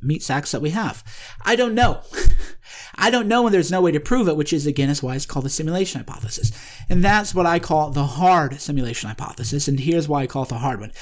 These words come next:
The hard one means that the physical rules are governed by a computer program. The computer program was created by a sufficiently advanced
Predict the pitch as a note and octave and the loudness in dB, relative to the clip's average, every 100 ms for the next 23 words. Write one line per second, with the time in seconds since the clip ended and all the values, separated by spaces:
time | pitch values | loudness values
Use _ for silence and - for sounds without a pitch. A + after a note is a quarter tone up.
0 | - - D3+ G#3 A3 F#3+ F3 D#3 D#3 C#3+ | -12 -6 -2 0 2 0 0 -2 -2 -2
1 | - F3+ F#3 F#3 E3+ - - - - _ | 0 0 0 0 0 -4 -16 -20 -20 _
2 | - - - D#3 E3+ E3 D#3 - C#3+ C#3+ | -20 -20 0 4 6 4 0 -4 -4 0
3 | D#3 D#3+ D#3 D3+ C#3+ C#3 C#3+ - G#3 F#3+ | 0 0 -2 -2 -2 0 -2 0 0 2
4 | F3+ D#3 D#3 D3 C3+ C#3 - E3 D#3 C#3+ | 0 -2 0 0 -2 -4 -2 0 2 2
5 | C#3 C3+ B2+ B2 - C3 B2 B2 A#2+ C3+ | 4 2 0 -2 -2 -2 -2 -2 -4 -4
6 | - E3+ D#3+ D3 A#2 C3 C3+ B2 - | -2 -4 -2 -2 0 0 0 -2 -6